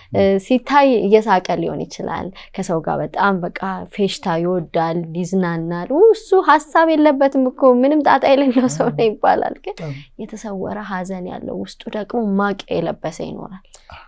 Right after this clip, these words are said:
Speaker 1: ስለ እነሱ ደግሞ እናውራ።
Speaker 2: ጥሩ። በጣም ደግሞ አገላለጽሽ በጣም ነው ደስ ያለኝ ፍቅር።
Speaker 1: ም።
Speaker 2: ያየሻቸው ሰዎች exactly የተሰወረ ሐዘን ማለት ደግሞ ይሄ ነው።
Speaker 1: ም።
Speaker 2: ምንድነው አንድ ጊዜ አንስተነዋል የሆነ ፕሮግራም ላይ።
Speaker 1: ም።
Speaker 2: ማቅ ይለበሳል።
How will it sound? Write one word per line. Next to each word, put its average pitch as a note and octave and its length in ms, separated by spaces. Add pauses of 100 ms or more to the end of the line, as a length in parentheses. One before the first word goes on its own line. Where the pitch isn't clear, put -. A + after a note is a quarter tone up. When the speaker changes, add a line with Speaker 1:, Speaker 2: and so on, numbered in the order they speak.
Speaker 1:
ስለ G3+ 180
እነሱ E3+ 360
ደግሞ F3 260
እናውራ። D#3+ 340 (640)
Speaker 2:
ጥሩ። - 180 (460)
በጣም D3 400
ደግሞ G#2+ 220 (180)
አገላለጽሽ A2+ 680
በጣም A2 280
ነው G2 120
ደስ F#2 240
ያለኝ F#2 280
ፍቅር። G2 240
Speaker 1:
ም። G#2+ 80
Speaker 2:
ያየሻቸው A#2 600
ሰዎች F3+ 380 (380)
exactly C#3+ 640 (140)
የተሰወረ D#3 760
ሐዘን C3 380
ማለት D#3+ 300
ደግሞ F#3+ 180
ይሄ A2+ 180
ነው። - 120 (160)
Speaker 1:
ም። F#3 160 (960)
Speaker 2:
ምንድነው D#3 400
አንድ D3 200
ጊዜ C3+ 180
አንስተነዋል G2+ 560
የሆነ F#2+ 300
ፕሮግራም F2+ 460
ላይ። F#3 160
Speaker 1:
ም። F3 160 (580)
Speaker 2:
ማቅ C#3+ 320
ይለበሳል። F#2+ 640